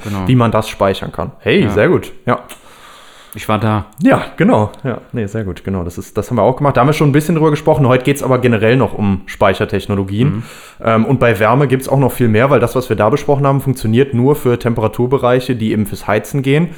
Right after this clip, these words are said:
Speaker 1: Ja.
Speaker 2: Wenn wir uns höhere Temperaturbereiche angucken, dann brauchen wir ganz andere Technologien,
Speaker 1: Okay.
Speaker 2: beziehungsweise ganz andere Medien und so, damit wir das umsetzen können.
Speaker 1: Mhm.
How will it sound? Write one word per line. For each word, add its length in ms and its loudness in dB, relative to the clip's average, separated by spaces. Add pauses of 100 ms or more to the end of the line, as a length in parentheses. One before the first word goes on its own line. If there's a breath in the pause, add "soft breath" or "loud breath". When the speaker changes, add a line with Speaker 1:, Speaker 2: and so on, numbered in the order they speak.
(140 loud breath)
Speaker 1:
Ja. 80 -6
Speaker 2:
Wenn 100 2
wir 100 2
uns 180 -4
höhere 220 4
Temperaturbereiche 840 -2
angucken, 520 -4 (260 loud breath)
dann 100 0
brauchen 220 2
wir 80 0
ganz 160 -4
andere 260 -4
Technologien, 640 -2
Speaker 1:
Okay. 100 0
Speaker 2:
beziehungsweise 460 -4
ganz 180 -4
andere 240 -4
Medien 420 0
und 160 -2
so, 260 -2 (180 loud breath)
damit 180 -2
wir 80 -4
das 140 -10
umsetzen 400 -12
können. 240 -18
Speaker 1:
Mhm. 260 -8